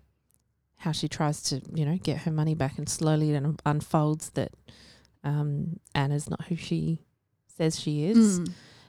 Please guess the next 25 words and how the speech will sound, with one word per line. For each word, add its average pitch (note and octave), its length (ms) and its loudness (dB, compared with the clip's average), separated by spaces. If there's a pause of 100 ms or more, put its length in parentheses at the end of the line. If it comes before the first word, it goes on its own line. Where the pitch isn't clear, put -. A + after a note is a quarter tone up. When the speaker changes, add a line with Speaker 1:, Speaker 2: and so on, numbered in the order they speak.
(140)
Speaker 1:
and, D#3+ 640 4
um, D3+ 500 2 (1300)
she E3+ 200 -2
tries D#3 360 -2
to D#3 80 -2
piece - 240 -6
together D#3 420 -4 (340)
who F3 140 2
she E3 240 -2
is D#3 120 -4
and D#3+ 380 -6 (220)
what E3 240 -2
she's D#3+ 200 -6
done, D#3 300 -2
and D3 180 -4
is D#3+ 120 0
she F3 160 -4
gonna D#3 160 0
get D#3 160 0
her D#3+ 100 0
money D3+ 260 2
back, D3+ 400 0
and, C#3+ 480 -4
you C#3+ 80 -4
know, C3 140 -6